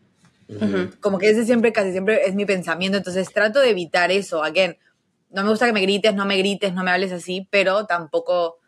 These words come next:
Speaker 3: no sé, como que siento que a veces la gente, lo que te habla mal, que te grita, es como que quieren una manera de autoridad, como que ponerse en un lugar
Speaker 1: Sí.
Speaker 3: de, y
Speaker 2: Cien por
Speaker 3: vos
Speaker 2: ciento.
Speaker 3: sentirse inferior, entonces tal vez uno mismo dice, "Ah, yo no me sentí inferior, yo te voy a gritar también porque, what the hell", ¿no?
Speaker 2: Ujú.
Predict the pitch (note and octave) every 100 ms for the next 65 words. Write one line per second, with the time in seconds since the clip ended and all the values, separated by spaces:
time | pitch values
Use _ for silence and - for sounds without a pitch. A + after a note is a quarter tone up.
0 | _ _ _ _ _ _ F3+ - G3+ G3+
1 | A3 A#3 C#4 C4+ C4 G#3 G#3 G#3+ F3+ E3
2 | E3+ F#3+ G3+ F3+ A3+ A3 E3+ E3+ F#3 F3
3 | G3 F#3+ E3 D#3+ - F3+ F3+ F#3 F#3 E3
4 | E3 F3 D#3 D3+ D3+ D3+ D3 C#3 D3 D3
5 | D3 D#3+ E3 F3 F3+ F3 E3+ E3 G#3+ -
6 | - E3 D3+ C#3+ C#3 - - - G#3+ F#3+
7 | F#3+ F#3+ G3+ F#3+ F3+ G3+ F#3 F3+ G3+ G3
8 | G3 G3+ G#3 G#3 B3+ B3 A#3 A3+ A#3 F#3
9 | D#3+ F#3 A3+ A#3 F#3 F3+ E3+ E3+ F3+ D#3+
10 | F3+ F#3 E3+ F3 E3+ F3+ F3+ F3 G3 E3
11 | C#3 D3+ D3+ D3 E3+ D3 - _ _ _
12 | _ E3+ G#3+ G3+